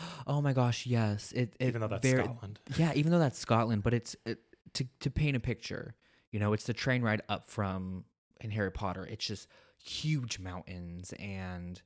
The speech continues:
Speaker 1: so green.
Speaker 2: And water everywhere,
Speaker 1: Water, and the,
Speaker 2: lakes
Speaker 1: and the
Speaker 2: and
Speaker 1: contrast of, of all of it was
Speaker 2: Yeah.
Speaker 1: just beautiful. And we explored that little grassy, um,
Speaker 2: Area,
Speaker 1: area
Speaker 2: yeah.
Speaker 1: with, with the castle, which was just absolutely beautiful. And,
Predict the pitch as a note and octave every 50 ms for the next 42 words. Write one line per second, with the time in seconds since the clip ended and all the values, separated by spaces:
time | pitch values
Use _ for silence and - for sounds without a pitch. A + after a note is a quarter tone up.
0 | _ - - - - - D3+ D3 C3 A2 G2+ G2+ F#2 F#2 F#2 F2+ F2+ F2 F2+ F3+
1 | C3+ B2 A2+ A2 G#2+ G#2 A2+ A2 G#2+ G#2+ A2 A2 G#2 G#2 G2 G#2+ G#2 G2+ G2+ G2+
2 | D3+ D#3 D#3 D3 C3+ A#2+ G#2 G#2 G2+ F#2 F2+ G#2+ G#2+ G#2 - - G#2 C3 A#2+ A#2
3 | A2 G#2+ - - - C#3 C3+ C3+ C3+ C3+ - - A2+ G2 F2+ F2 - - - G#2
4 | F#2 F2 F2+ F2+ - - - G#2 G2 F2 - G2+ G#2+ A#2 A#2+ A2 F2+ F#2 D#2+ -
5 | G2 F#2 F#2+ G2 F#2 G#2 F2+ F2 F2+ - - - - - - - - - - C3
6 | C#3+ C#3+ C#3 - A2+ G#2+ G#2 G2+ G2+ G2+ - - - - A#2 A#2+ B2 B2 A#2+ A#2
7 | A2+ A2 A2+ A2+ A2+ - G#2 G2 G#2 G#2+ - - - G#2+ G#2 G2+ G2+ G#2 - -
8 | - - - - - - - - C3+ A2+ G#2+ G#2+ G#2+ A2 A2 G#2+ G#2+ G#2+ G#2+ G#2
9 | G#2 G#2 G#2 G#2 G#2 G2+ G2 G2 - - - G2+ G#2 - - F#2 - - - A#2+
10 | A2+ A2+ A2 - - A#2 A2 A2 G#2+ A2+ A2 - - _ _ _ _ _ _ -
11 | A#2 G#2+ - A2+ G#2 - - - - A#2 A#2+ - - - A2+ A2 G2+ F#2+ F#2+ G2+
12 | G2 F#2+ - - G#2 G2 F#2+ F#2 F#2 F#2 F#2 F#2 F#2+